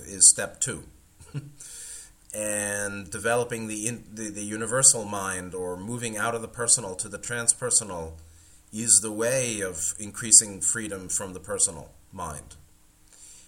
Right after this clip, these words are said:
And knowing that there are different aspects of mind, or mind can be understood in a certain,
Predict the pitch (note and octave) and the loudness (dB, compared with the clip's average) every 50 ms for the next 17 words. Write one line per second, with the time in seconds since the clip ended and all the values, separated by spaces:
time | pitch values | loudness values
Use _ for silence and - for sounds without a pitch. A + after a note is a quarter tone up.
0 | - - - - - A2+ A2+ A2+ A2+ A2+ A2 G#2 G#2+ - - - - - - - | -20 -20 -18 -12 -8 -4 -4 -2 -2 -4 -4 -8 -12 -16 -20 -20 -20 -20 -20 -20
1 | - - C3 B2+ C3+ C#3 D3 D#3 D3+ D3 C#3+ C#3 C3+ B2+ A2 A#2 A2+ A2+ A2+ - | -14 -8 -4 -2 0 0 2 2 2 0 0 -2 -4 -2 0 2 2 2 2 -2
2 | - G#2 G#2 A#2+ A#2 A#2 A2+ A2+ A2 A2 A2 A2 A2 - C3+ C3+ - C#3+ B2+ A#2 | -6 -8 -4 -2 0 0 0 0 0 0 -2 -2 -4 -4 -6 -4 -2 -2 -2 -2
3 | G#2 - - - - - - - A2 A#2+ C#3 D#3+ - - C3 G#2+ F#2 - - G#2 | -4 -8 -16 -20 -20 -20 -14 -6 -2 2 4 6 6 4 2 -2 2 2 2 2
4 | G2 F#2 - G#2 G2 F#2+ F#2+ G2 G2 G2 G2 F#2 F#2+ F2+ F2+ F2 F#2+ G2 G2+ A2 | 2 0 -6 -6 -4 -4 -2 -4 -4 -4 -6 -6 -6 -6 -6 -6 -6 -4 -2 -2
5 | A#2 A#2 A2+ A#2 A2+ G2 G2 F#2+ F#2 F2+ F#2 - - - - C3 A#2+ - - - | -2 -2 -4 -8 -10 -8 -8 -8 -8 0 2 2 4 4 2 -2 -4 -6 -12 -18
6 | - - - - - - - - - - - - - - - A#2 A#2 A2 A2 G#2 | -20 -20 -20 -20 -20 -20 -20 -20 -20 -20 -20 -20 -18 -12 -8 -6 -4 0 4 6
7 | - - - C3+ A#2+ A#2+ A#2 A2 G#2+ G#2 G#2 G#2 | 6 6 6 4 0 -4 -6 -8 -8 -8 -10 -14